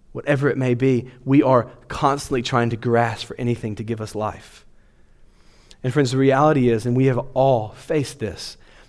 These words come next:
that everything in this world will only leave us wanting more. It can never truly satisfy.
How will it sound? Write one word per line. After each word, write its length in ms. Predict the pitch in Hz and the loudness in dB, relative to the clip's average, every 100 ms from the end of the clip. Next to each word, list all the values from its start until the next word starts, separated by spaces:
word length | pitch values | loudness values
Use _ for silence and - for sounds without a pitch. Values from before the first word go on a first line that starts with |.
| - | -6
that 140 | 123 | -2
everything 520 | 135 151 160 156 156 | 2 4 2 2 2
in 80 | 139 | 2
this 180 | 135 135 | 0 -2
world 360 | 120 123 139 123 | -2 0 0 -2
will 160 | 120 | -6
only 320 | 127 139 147 135 | -4 -2 -2 -2
leave 300 | 117 123 120 | -2 -4 -4
us 180 | 120 | -8
wanting 420 | 110 107 110 110 101 | -8 -8 -8 -10 -10
more. 460 | 98 87 - - _ - - - _ _ | -8 -10 -14 -20 _ -20 -20 -20 _ _
It 120 | 131 | -8
can 240 | - 143 131 | -2 -2 0
never 260 | 135 135 | -2 -2
truly 460 | 135 - 131 120 113 | -4 -6 -4 -4 -4
satisfy. 720 | - 98 87 - - - - | -6 -10 -10 -14 -16 -18 -18